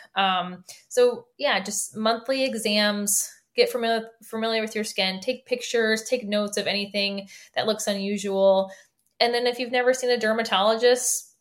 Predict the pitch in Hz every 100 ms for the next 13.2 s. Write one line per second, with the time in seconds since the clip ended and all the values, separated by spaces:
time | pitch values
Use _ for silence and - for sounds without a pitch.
0 | _ - 233 233 233 214 165 127 175 196
1 | 202 - 220 226 226 220 220 208 190 196
2 | 202 196 196 196 196 196 214 196 220 214
3 | 202 196 196 196 190 - 202 196 185 196
4 | 196 190 185 _ 190 185 185 190 196 190
5 | 208 196 190 185 - - - - - _
6 | 190 185 180 185 185 190 190 185 202 202
7 | 196 208 196 190 190 190 190 _ _ _
8 | _ _ - - - 208 214 208 214 214
9 | 202 - 220 220 208 202 202 190 196 202
10 | 202 196 - - _ _ - 220 254 240
11 | 254 254 262 262 262 226 214 - - -
12 | - 220 196 180 175 170 135 117 - -
13 | 131 190